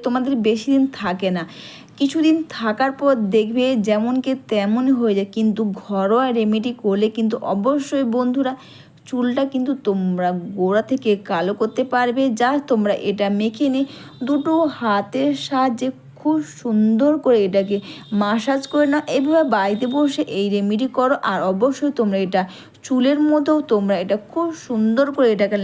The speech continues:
লাগিয়ে নাও। অবশ্যই কিন্তু অনেকে তেল ব্যবহার করে না, নারকেল তেলও কিন্তু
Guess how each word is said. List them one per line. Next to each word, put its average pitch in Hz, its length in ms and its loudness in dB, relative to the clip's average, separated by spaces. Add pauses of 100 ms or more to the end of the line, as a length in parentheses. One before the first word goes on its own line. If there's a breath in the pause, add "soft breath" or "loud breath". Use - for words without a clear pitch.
লাগিয়ে 208 420 2
নাও। 285 140 2 (380)
অবশ্যই 277 560 0
কিন্তু 254 220 0 (200)
অনেকে 220 300 0 (180)
তেল 202 220 2 (120)
ব্যবহার 214 380 2
করে 254 200 2
না, 269 40 0 (680 loud breath)
নারকেল 202 460 -2
তেলও 285 280 2
কিন্তু 262 200 0